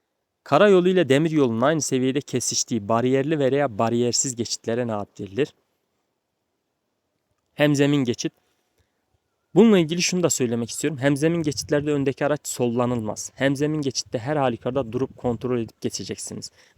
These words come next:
Bariyerli de olsa, bariyersiz de olsa. Öndeki araç sollanmaz. Bakın bunu animasyon olarak soruyorlar. Hemzemin geçitte bir araç bir aracı solluyor.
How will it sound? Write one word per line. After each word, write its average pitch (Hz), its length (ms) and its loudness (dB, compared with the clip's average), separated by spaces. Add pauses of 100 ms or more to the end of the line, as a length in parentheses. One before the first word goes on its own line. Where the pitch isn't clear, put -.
(100)
Bariyerli 131 460 2
de 131 60 2
olsa, 123 260 -2
bariyersiz 113 500 -2
de 113 60 0
olsa. - 300 -6 (540)
Öndeki 135 400 4
araç 143 220 2
sollanmaz. 113 840 -2
Bakın 117 320 -2
bunu 143 160 0
animasyon 127 500 -2
olarak 113 320 -2
soruyorlar. 104 500 -8 (920)
Hemzemin 139 420 2
geçitte 120 340 -4
bir 135 120 4
araç 123 300 0
bir 131 80 0
aracı 113 300 -2
solluyor. 131 600 -2